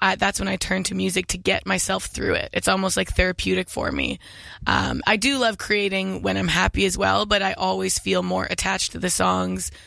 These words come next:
that helped me get through some kind of situation,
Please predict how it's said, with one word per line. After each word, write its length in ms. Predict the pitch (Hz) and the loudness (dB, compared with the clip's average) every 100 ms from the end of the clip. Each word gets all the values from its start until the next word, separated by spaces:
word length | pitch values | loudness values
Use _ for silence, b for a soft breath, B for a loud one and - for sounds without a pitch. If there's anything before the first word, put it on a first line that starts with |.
| B B | B B
that 200 | 180 185 | 0 2
helped 380 | - 190 190 190 | 0 0 0 -2
me 260 | 190 180 | 0 0
get 260 | 180 190 - | 0 0 0
through 460 | - 196 185 185 180 b - | -2 0 0 -2 -8 b -2
some 220 | 202 190 | 0 2
kind 160 | 190 | 0
of 80 | 190 | 0
situation, 640 | - 185 196 190 - 208 | -2 0 0 0 0 -2